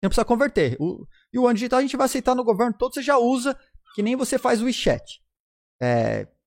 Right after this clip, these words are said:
e beleza, tá valendo porque é do governo. Cara, a gente que é comprador na outra ponta, a gente vai aderir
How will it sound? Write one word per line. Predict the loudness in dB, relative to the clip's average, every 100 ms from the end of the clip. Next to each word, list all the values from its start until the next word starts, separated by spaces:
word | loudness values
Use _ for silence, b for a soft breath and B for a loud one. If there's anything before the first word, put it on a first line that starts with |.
| _ -6
e | 0
beleza, | 2 4 2 0
tá | -4 -2
valendo | 0 0 0 0
porque | 0
é | 0
do | 2
governo. | 2 2 2 0 -8 _ _ _ _ _ _ _ -2
Cara, | 2 2 0 0
a | 2
gente | 2 0 -2 -2
que | -2
é | -2
comprador | -2 0 2 2 0
na | 0
outra | 0 -2
ponta, | -2 -2 -2 -2 0
a | 0
gente | 0 -2
vai | 0 2
aderir | 2 0 0 0 0